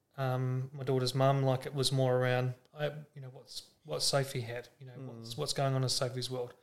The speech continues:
Speaker 1: It wasn't my, you know, it,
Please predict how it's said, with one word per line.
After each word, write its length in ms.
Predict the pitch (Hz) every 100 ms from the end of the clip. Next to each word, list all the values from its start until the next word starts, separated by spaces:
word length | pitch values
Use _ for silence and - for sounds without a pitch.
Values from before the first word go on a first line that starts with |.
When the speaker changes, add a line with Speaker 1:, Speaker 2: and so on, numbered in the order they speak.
| _ _ _ _ _ _ _ _ 143
Speaker 1:
It 40 |
wasn't 360 | 143 160 170 147
my, 400 | 139 131 131 120 - - _ _ _ _ _ _ _ _ _ _ _ _ _ _ _ _
you 120 | 139
know, 120 | 120 127
it, 120 | 147